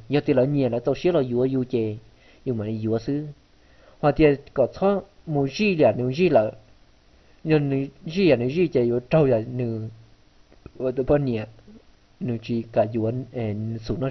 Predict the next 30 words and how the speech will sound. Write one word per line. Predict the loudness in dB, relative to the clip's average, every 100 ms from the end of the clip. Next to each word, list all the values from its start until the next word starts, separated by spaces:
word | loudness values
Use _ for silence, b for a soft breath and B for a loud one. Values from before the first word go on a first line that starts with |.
| -6
chua, | 0 2 2 0 -16 -20 _
cho | 4 6
dù | 6 2
mùi | -4
hạt | -6 -2
lâu. | 0 0 -2 -16 _ _ b b b b b b b b b _ -20 -20 -8
Chỉ | 0 4
là | 6
nó | 4 2
tỏ | 2 2
có | 2
cho | 2 0 0
lùa | 2 4 4 2
và | -2 -2 -2 -8 -14 -4
bỏ | -2
tới | 0 -2
tôi | -2
không | -2 0
có | 0
rung | 0 -2 -6 2
có | 2
một | 2 -4 4
trà | 4
là | 4 0
do | -4 -6
nên | -6 -6
nhiều | -6
một | -6 -2
trà | -2
là | -2